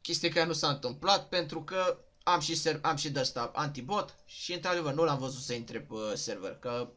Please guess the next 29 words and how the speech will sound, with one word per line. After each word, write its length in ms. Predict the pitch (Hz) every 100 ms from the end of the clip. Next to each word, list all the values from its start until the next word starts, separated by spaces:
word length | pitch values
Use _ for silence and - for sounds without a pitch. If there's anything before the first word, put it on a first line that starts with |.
| -
am 220 | 156 143
acolo 320 | 160 - 120
cine 220 | 117 120 120
intră 200 | 117 117
și 160 | -
nu 100 | 120
intră, 360 | 117 117 107 - - -
cine 200 | - 127
intră 180 | 120 120
și 120 | -
iese 220 | 113 117
pe 140 | - 113 110
server. 420 | 104 107 101 - - - - -
N-am 180 | 180
văzut 240 | 143 123 123
să 100 | 123
intre 180 | 123 131
așa 200 | 135 127
deodată 440 | 127 117 - 107
cât 300 | - 117 - 110
zice 280 | 117 113 -
el. 120 | 98
Dacă 280 | 139 147 160
mai 180 | 151 151
găsesc 300 | 156 175 151
screenshot-ul 440 | 170 147 147 - 135
ăla, 80 |
vi-l 160 | 131 123
arăt. 340 | 127 104 -